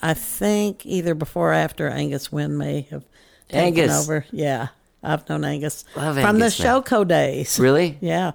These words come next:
Speaker 2: Yeah.
Speaker 1: And they used to have a club on, uh, Greenville Avenue in Dallas called Soul City.
Speaker 2: Yeah.
Speaker 1: And it was great. They had great bands
Speaker 2: I
Speaker 1: in
Speaker 2: tried to
Speaker 1: there.
Speaker 2: get him on the show.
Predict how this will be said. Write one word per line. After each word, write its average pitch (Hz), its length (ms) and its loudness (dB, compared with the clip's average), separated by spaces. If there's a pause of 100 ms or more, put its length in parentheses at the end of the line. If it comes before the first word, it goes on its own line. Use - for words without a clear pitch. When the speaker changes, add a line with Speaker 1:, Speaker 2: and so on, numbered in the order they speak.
Speaker 2:
Yeah. 160 260 2
Speaker 1:
And 190 140 2
they 214 120 4
used 226 200 0
to 196 60 0
have 160 100 0
a 165 60 -6
club 170 560 2
on, 156 560 -2 (160)
uh, 147 220 0
Greenville 156 420 -2
Avenue 151 480 0
in 131 160 -4
Dallas 127 400 -4
called 127 320 -4
Soul 151 420 -2
City. - 560 -8 (140)
Speaker 2:
Yeah. 143 420 4
Speaker 1:
And 165 180 2
it 185 200 4
was 143 200 -2
great. 147 440 0
They 160 120 0
had 156 280 2 (360)
great 165 480 2
bands - 480 -6
Speaker 2:
I 147 60 0
Speaker 1:
in 143 60 -2
Speaker 2:
tried 196 100 4
to - 60 2
Speaker 1:
there. 175 80 4
Speaker 2:
get 175 100 4
him 175 160 0
on 165 120 -2
the 113 60 -6
show. 85 160 -6